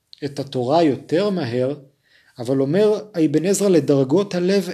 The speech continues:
אין סוף, וממילא ארבעים יום זה עוד כלום, לעומת הדרגות האינסופיות של הדרך הפנימית של הדבקות בבורא עולם. נמשיך לנקודה הבאה,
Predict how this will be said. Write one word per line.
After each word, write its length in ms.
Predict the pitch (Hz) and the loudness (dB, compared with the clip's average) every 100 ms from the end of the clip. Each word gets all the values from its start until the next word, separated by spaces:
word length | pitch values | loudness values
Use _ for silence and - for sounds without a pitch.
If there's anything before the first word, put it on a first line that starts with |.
| - | -6
אין 240 | 196 196 | -4 0
סוף, 560 | 175 - 208 175 - - _ | -2 0 0 0 -2 -16 _
וממילא 640 | 127 143 139 139 139 190 240 208 - _ _ _ _ - | -6 -4 -2 0 2 2 2 -2 -12 _ _ _ _ -12
ארבעים 400 | 135 135 208 214 | -4 -2 0 2
יום 200 | 226 226 | 2 2
זה 120 | 196 | 0
עוד 260 | 180 139 - | 0 -2 -6
כלום, 420 | 180 208 254 151 143 - _ - | -4 0 0 0 -6 -18 _ -4
לעומת 340 | 143 147 196 202 | 0 0 0 0
הדרגות 440 | 170 151 185 196 | 0 0 0 -2
האינסופיות 640 | 185 190 185 - 165 202 | -4 -4 -8 -6 -4 -2
של 160 | 202 160 | -2 -4
הדרך 380 | 143 190 185 165 | -2 -4 -4 -8
הפנימית 600 | - 147 156 233 233 - _ _ _ - | -10 -8 -4 -2 -2 -6 _ _ _ -6
של 220 | 156 139 | 0 0
הדבקות 720 | 127 123 143 214 220 202 - _ _ - | 0 -2 -4 -2 -4 -4 -8 _ _ -6
בבורא 480 | 127 131 135 131 170 143 143 143 | -2 0 0 2 2 2 0 -6
עולם. 420 | 139 123 107 98 98 _ _ _ _ _ _ _ _ _ _ 120 | -8 -6 -6 -10 -18 _ _ _ _ _ _ _ _ _ _ -12
נמשיך 280 | 123 220 | -10 -4
לנקודה 480 | 226 165 - 143 180 | -2 -4 -4 0 2
הבאה, 440 | 160 143 196 175 | 2 0 -2 -4